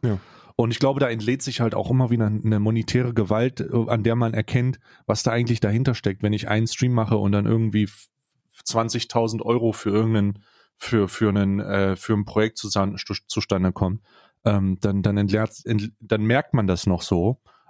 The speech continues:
Speaker 2: Aber
Speaker 1: Ja, aber das
Speaker 2: dann
Speaker 1: sind die
Speaker 2: das
Speaker 1: fünftausend, das sind die fünftausend Subgifts, die dir, die nicht gegiftet sind.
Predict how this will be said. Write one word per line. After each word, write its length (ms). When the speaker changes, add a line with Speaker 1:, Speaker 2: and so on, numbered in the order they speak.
Speaker 2:
Aber 320
Speaker 1:
Ja, 80
aber 160
das 120
Speaker 2:
dann 100
Speaker 1:
sind 60
die 80
Speaker 2:
das 120
Speaker 1:
fünftausend, 580
das 120
sind 160
die 40
fünftausend 460
Subgifts, 420
die 120
dir, 240
die 140
nicht 140
gegiftet 380
sind. 240